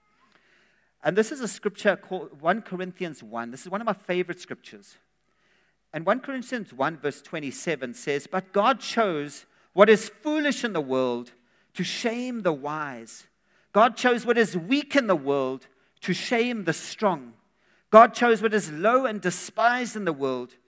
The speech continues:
even things that are not, to bring to nothing things that are, so that no human being might boast in the presence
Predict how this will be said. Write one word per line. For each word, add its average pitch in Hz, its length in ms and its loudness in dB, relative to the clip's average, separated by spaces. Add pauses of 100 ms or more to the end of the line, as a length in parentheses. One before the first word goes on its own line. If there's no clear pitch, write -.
(260)
even 247 280 -2
things 220 300 -6
that 180 140 -2
are 180 200 0
not, 151 440 -8 (420)
to 180 100 2
bring 208 380 0
to 214 140 -6
nothing 165 480 -6
things 156 460 -10
that 131 240 -4
are, 127 300 -8 (680)
so - 140 0
that 202 300 -4
no 240 260 0
human 240 460 -6
being 190 340 -8
might 160 200 -6 (160)
boast - 500 -4 (360)
in 139 120 -8
the 127 80 -8
presence 139 600 -8